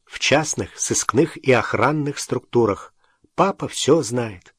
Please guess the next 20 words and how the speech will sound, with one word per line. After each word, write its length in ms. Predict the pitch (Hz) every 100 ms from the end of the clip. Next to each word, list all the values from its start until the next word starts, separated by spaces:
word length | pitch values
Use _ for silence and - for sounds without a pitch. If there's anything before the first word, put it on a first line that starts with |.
| _ _ _ - - -
А 100 | 101
если 320 | 175 160 156
чего-то 460 | - 123 131 131 123
не 160 | 131
знает 480 | 110 117 147 156 -
прямо 380 | 139 156 143 123
сейчас, 600 | - 110 113 92 - - _ _ -
то 100 | 104
узнает 400 | 110 113 123 113
через 320 | 120 101 -
полчаса. 840 | - 131 170 156 156 - 143 135 - _ _ _ -
Это 160 | -
всего 240 | - 113 170
лишь 220 | 151 -
вопрос 400 | 90 - 151 -
времени. 500 | 90 139 147 143 147 _ _ _ _ _ _ _ _ _ _
"Я 140 | 160
всё 260 | - - 233
поняла, 580 | - 175 139 113 110 117
папа", — 540 | - 120 113 - 110